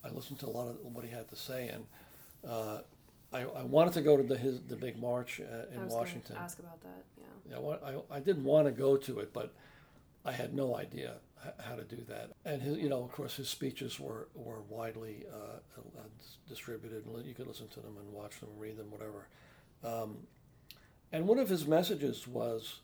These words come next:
Speaker 1: you know, that, uh, people had, had to get to know each other, essentially.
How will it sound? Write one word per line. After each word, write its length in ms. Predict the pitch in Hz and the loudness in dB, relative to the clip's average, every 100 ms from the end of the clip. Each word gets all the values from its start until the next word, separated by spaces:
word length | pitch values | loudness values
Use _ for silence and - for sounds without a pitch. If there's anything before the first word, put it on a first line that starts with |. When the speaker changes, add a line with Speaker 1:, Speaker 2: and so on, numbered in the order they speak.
| - - - - - - - - - - | -20 -20 -20 -20 -20 -20 -20 -20 -18 -6
Speaker 1:
you 80 | - | -2
know, 260 | 127 - - - - - - - - - - - - - - 156 | -2 -4 -8 -18 -20 -20 -20 -20 -20 -20 -20 -20 -20 -20 -12 -2
that, 200 | - - - | -2 -2 -6
uh, 60 | 151 - | -8 -6
people 260 | - 196 147 | -4 -2 0
had, 280 | 156 151 151 | 0 0 -2
had 200 | 151 147 | -4 -2
to 60 | |
get 180 | 135 151 | -2 2
to 80 | 135 | 4
know 220 | 135 139 | 6 4
each 160 | 139 131 | 4 -2
other, 180 | - - - - | -12 -16 -18 -12
essentially. 600 | - 139 69 - - - | -8 -6 -8 -10 -16 -18